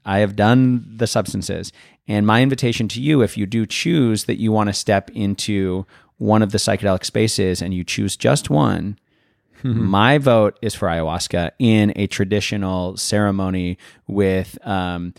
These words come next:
Speaker 1: my, my vote would be, if you can do it, with a maestro from the Amazon who is working with, um, well, you speak Spanish as well, so that makes a big difference. But, but what I've found to be most poignant is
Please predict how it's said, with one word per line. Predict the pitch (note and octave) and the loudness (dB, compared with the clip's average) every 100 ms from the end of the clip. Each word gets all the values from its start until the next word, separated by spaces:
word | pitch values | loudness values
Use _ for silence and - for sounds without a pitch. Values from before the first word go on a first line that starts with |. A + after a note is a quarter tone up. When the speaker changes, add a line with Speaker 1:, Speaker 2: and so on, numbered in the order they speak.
| _ _ | _ _
Speaker 1:
my, | G2+ B2 F3 E3+ | -2 2 2 0
my | C3 A#2+ D3 | 0 2 2
vote | D3+ A#2+ G#2+ | 4 2 2
would | A2 G2 | -2 -6
be, | G#2 G2 | -4 -4
if | - | -6
you | F#2+ | -8
can | F#2 | -8
do | F#2 C3 A#2 | -2 0 2
it, | G2 F#2 - - _ - | 2 -2 -6 -20 _ -6
with | G#2 G#2 G2 - - | 0 2 0 -4 -4
a | G2+ | 0
maestro | G2+ A#2+ A#2 - A2+ G2 F#2+ F#2+ F2+ - | 2 2 0 0 2 2 2 0 -4 -12
from | - A2 G#2+ G#2 G2+ G2 F#2 | -2 2 4 2 2 0 -4
the | G#2+ E2+ | -6 -2
Amazon | G#2 G2 G2 F2 E2+ E2+ F2+ - - | -2 -2 -4 -4 -6 -8 -12 -20 -12
who | - A#2+ | 0 2
is | A2+ G#2+ F#2+ | 2 -2 0
working | A2 C3+ - A2 G2+ | 2 2 0 -2 -2
with, | G2 A#2 G#2 F#2+ - - _ | 0 0 0 -2 -8 -20 _
um, | G2+ F#2+ F#2 F#2+ | -4 -2 -4 0
well, | C3+ | 2
you | C#3 | 2
speak | - D#3+ | -2 -4
Spanish | - A2+ A2 A#2 - | -6 -4 -2 -2 -4
as | F#2+ | -2
well, | G2 | -2
so | G2+ G2+ | -2 -2
that | F#2+ | -4
makes | G2 - | -4 -6
a | |
big | G#2+ G#2+ | -8 -8
difference. | A2+ C3 C3 - - - | -4 -4 -4 -8 -20 -2
But, | A#2+ A#2 _ - | 0 0 _ -2
but | A#2 G#2 | 0 0
what | G#2+ G#2 | 0 2
I've | A2+ A#2+ | 4 2
found | B2+ G#2+ | -2 -2
to | |
be | G2 | -4
most | F#2 F#2+ G#2+ - | -2 0 0 -2
poignant | G#2+ G2+ A#2+ C#3+ - - _ | -4 -2 -2 -2 -8 -20 _
is | A2+ A2 | 0 0